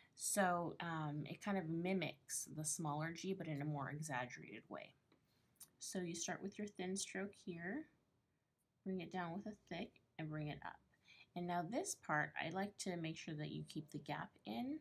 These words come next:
so you kind of release your pen, and then come down just with a straight, heavy downstroke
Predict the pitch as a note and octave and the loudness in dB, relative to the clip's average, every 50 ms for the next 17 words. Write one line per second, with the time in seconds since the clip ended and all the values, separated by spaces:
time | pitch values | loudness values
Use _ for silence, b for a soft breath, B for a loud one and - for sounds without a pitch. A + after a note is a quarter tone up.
0 | - _ - - - - F3 E3+ - G3 F3+ E3 E3 - _ _ _ _ _ _ | -6 _ -10 -6 -4 -2 -2 -2 0 0 -2 -2 -2 -8 _ _ _ _ _ _
1 | _ _ _ _ - D#3+ F3 F3 E3 E3+ G3+ - - - A3 G#3+ - - D3+ C#3+ | _ _ _ _ -6 -4 -2 0 0 2 2 2 0 -2 -4 -4 -2 0 0 2
2 | D3+ F3+ A#3 - - B B B B B B B B B F3 F3 F3 E3+ E3+ D#3+ | 2 0 -2 -4 -8 B B B B B B B B B -2 0 0 2 0 0
3 | E3+ - - F#3+ F#3+ F#3 E3 E3 E3 D#3+ D#3 D#3+ D#3 - D#3+ D#3 - - - - | -2 0 2 2 2 2 2 2 0 2 2 0 -2 -2 -2 -4 -4 -4 -4 -4
4 | D#3 D3+ D#3 D3+ - - - E3+ E3 - - - _ _ _ _ _ _ _ _ | -4 -2 -2 -2 -2 -2 -2 0 -2 -2 -2 -4 _ _ _ _ _ _ _ _
5 | _ _ _ _ _ _ _ _ _ - - - E3 D#3 D#3+ D#3 D#3 D#3 D3+ C#3+ | _ _ _ _ _ _ _ _ _ -16 -8 -4 0 2 2 2 2 2 0 -2
6 | C#3 C#3 D3 D3 - - - F#3 G3+ A3+ A#3 - - | -2 0 0 0 0 0 2 2 0 0 0 -4 -12